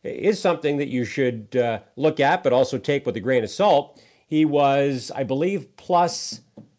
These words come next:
seven in sixteen seventeen, and he's a team best plus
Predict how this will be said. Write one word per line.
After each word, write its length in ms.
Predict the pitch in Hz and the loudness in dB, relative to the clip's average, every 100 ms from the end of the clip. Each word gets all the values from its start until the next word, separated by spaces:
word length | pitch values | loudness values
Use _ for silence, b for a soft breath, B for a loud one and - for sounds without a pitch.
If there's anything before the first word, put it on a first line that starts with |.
| _ _ _ | _ _ _
seven 720 | - - 165 160 202 226 214 _ _ _ _ _ | -12 -6 -2 0 0 -4 -8 _ _ _ _ _
in 100 | 180 | -6
sixteen 520 | 175 202 190 - 190 190 | -4 -6 -6 -4 -2 0
seventeen, 580 | 185 180 180 - 190 202 | 0 0 -2 -4 -2 0
and 80 | 147 | -2
he's 120 | 120 | -4
a 40 | |
team 360 | 120 170 170 143 | -6 -2 -2 0
best 420 | 151 143 - _ | 0 0 -4 _
plus 540 | - 165 151 - - | -4 0 0 -4 -12